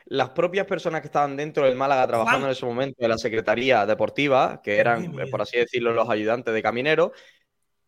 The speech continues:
Speaker 1: eh, dijeron
Speaker 2: Manolo
Speaker 1: me-,
Speaker 2: Gaspar era el
Speaker 1: me-,
Speaker 2: secretario técnico.
Speaker 1: Sí, sí lo sé.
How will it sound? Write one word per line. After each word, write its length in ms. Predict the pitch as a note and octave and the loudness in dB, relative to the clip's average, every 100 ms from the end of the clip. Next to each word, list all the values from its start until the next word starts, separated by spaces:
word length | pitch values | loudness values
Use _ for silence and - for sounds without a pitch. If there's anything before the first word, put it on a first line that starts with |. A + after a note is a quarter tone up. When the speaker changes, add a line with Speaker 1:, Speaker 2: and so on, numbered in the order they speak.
| _ | _
Speaker 1:
eh, 80 | - | -4
dijeron 400 | B2+ B2+ E3 F3+ | -2 6 8 8
Speaker 2:
Manolo 200 | F3 F3+ | 6 2
Speaker 1:
me-, 60 | F3+ | 2
Speaker 2:
Gaspar 280 | F3+ G3+ G3+ | 2 2 2
era 140 | G3 | 2
el 60 | E3+ | 0
Speaker 1:
me-, 40 | |
Speaker 2:
secretario 400 | G3 F3 E3+ - _ _ | -2 -6 -10 -12 _ _
técnico. 580 | - G3 F#3 F3+ - - | -12 -10 -8 -10 -14 -10
Speaker 1:
Sí, 240 | - G#2 - _ | -8 -8 -10 _
sí 140 | - F#2+ | -16 -12
lo 100 | F#2 | -10
sé. 200 | - | -12